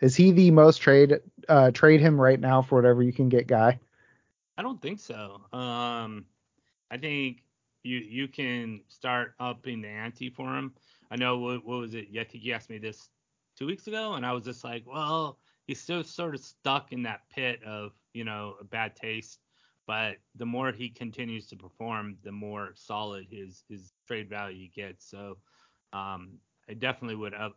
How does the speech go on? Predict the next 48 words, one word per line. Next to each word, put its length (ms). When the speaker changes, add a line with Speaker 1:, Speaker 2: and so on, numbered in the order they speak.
Speaker 2:
up 180
the 80
ante 360
a 60
little 160
bit 240
if 140
you're 220
thinking 180
about 200
trading 280
him. 120
Speaker 1:
That's 180
right. 220
Trade 240
him 160
to 100
your 240
auntie. 580
You 120
heard 180
it 100
here 180
first. 520
Speaker 2:
Yeah. 120
<laughs> 880
Speaker 1:
All 100
right, 200
Juju 280
Smith-Schuster. 760
Uh, 140
we, 260
we 140
touched 280
on 120
Speaker 2:
Make 60
Speaker 1:
this 80
Speaker 2:
sure 100
she's 80
Speaker 1:
earlier. 300
Speaker 2:
up, 260
though, 220
in 80
the 60
morning, 420
'cause 180
you're 120
gonna 240